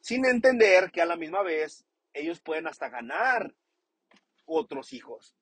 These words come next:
¿sí? Si es una buena persona. Bueno, continue-, continuemos. Dice, "Ah, han de pensar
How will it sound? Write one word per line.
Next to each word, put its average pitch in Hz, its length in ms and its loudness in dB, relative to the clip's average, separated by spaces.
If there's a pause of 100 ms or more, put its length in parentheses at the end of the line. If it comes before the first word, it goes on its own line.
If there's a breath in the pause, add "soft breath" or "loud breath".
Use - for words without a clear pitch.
(320)
¿sí? 175 320 -10 (460)
Si - 120 -10
es 135 140 -10
una 175 140 -4
buena 175 240 0
persona. 160 480 -12
Bueno, 160 200 -8 (520)
continue-, 170 500 -2
continuemos. 175 420 -2
Dice, 147 280 -8 (580 loud breath)
"Ah, 147 280 0
han 175 120 -2
de 220 120 4
pensar 202 540 4